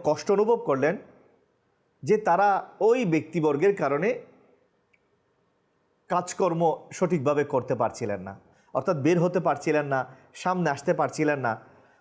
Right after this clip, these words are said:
তো আমার প্রিয় নবী হুজুর পর নূর সাল্লাল্লাহু আলাইহি ওয়াসাল্লাম উঠলেন, আর আজওয়াজে মোতাহারাত, আমার প্রিয় নবী সাল্লাল্লাহু আলাইহি ওয়াসাল্লামের বিবিগণের হুজরার মধ্যে তশরিফ নিয়ে গেলেন, অর্থাৎ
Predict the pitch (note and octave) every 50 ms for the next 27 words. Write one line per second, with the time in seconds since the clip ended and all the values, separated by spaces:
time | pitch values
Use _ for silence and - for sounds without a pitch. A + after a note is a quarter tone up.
0 | _ _ E3+ F3+ G3+ A3 F3+ F3+ G3 F3+ E3+ E3 D#3+ E3 F#3 F3 C#3+ C#3 D#3 C#3+
1 | G3 F3+ F3 F3 F#3 D#3+ D#3 E3+ G3 G3+ - - G3+ F#3 F3 D#3 C#3+ D3+ D#3+ E3
2 | D#3+ E3+ - C3+ D#3 E3 D#3+ E3 D#3+ C3+ C3+ - E3+ E3 E3+ D3+ E3 G3+ - -
3 | - _ _ _ _ _ _ _ _ _ _ _ _ _ _ _ _ - D#3 D3+
4 | D#3 F3 F#3+ A3 B3 E4+ - - - - _ _ _ _ _ C3+ D#3 E3+ F3 D#3+
5 | C#3 - - - - _ _ _ _ _ _ _ _ _ _ D#3 D#3+ B2+ C3+ E3+
6 | F#3 F#3 F3 G3 E3 D3+ C3+ - C#3 - - B2 A#2+ C3 C#3+ C#3 A#2 - - -
7 | - _ _ _ _ _ _ - C#3+ E3 F3 F3 - D#3+ D3 C#3 C#3 D#3 F#3+ F#3
8 | F3+ - G3 F3+ F3+ F3 F3 E3+ E3 D#3+ F3 D#3+ D#3+ - F3 E3 D#3+ C3+ A#2+ C3
9 | C3 C3+ C3 D3+ D#3+ E3 E3+ D3+ C#3 - - - - _ _ _ _ - F3 F3
10 | D3+ F3+ F3 F3 E3+ D#3+ D#3 C#3+ B2+ B2 F#3 C4 - - - - E3 D#3 - -
11 | D3+ C3 A#2+ B2 A#2+ A#2 G#2 A2+ A#2 A2+ A#2+ B2 - - D3+